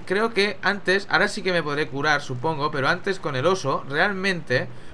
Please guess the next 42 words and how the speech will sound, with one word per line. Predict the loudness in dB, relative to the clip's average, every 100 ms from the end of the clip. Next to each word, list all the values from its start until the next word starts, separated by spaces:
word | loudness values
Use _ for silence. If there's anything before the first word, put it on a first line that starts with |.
| -2
Vale, | 2 2 4
vale, | 2
o | 0
sea, | -2
con | -2
esto | -2 -2
hay | -2
que | -2
ser | -2
listo, | -2 -2 -2 -4 0
claro, | 2 2
claro, | 2 2 2
porque... | 0 -2 -4 -4 -8 -10 -10 -10 -8 2
Claro, | 6 6
a | 6
ver, | 6 4 -4 -10 -8 2
esto | 2 2 2 2 2
solo | 0 2
me | 4 2
pide | 2 2
carne, | 4 2 2 -2
pero | 0 0
esto | 0 0
me | 0
pide | 2 0
carne... | 4 2 2 0
Vale, | 2 2
¿veis? | 4 2 2
Ahora | 2 2
no | 2
me, | 0
con | -2 -4 -2
esto | -2 -2
no | -2
me | 0
puedo | 0 0
curar. | 4 4 4 -2 -10 -10 -2
Tengo | 0 2
que |
seleccionar | 0 -2 -2 0 2
esta | 2 0 -2
ahora. | -2 0 -2